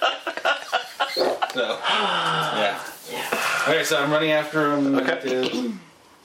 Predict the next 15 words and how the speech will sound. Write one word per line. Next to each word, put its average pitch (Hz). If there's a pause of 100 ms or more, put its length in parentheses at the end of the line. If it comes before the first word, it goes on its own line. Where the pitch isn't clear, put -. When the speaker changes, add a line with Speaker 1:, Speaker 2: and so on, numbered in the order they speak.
(160)
Speaker 1:
do 117
any 113 (240)
Speaker 3:
No, 277
no, 214
you, 160
you 147
run, 180 (340)
you 135 (160)
come 160
across 156
the -
corner, 147
you 127
see 127
him, 120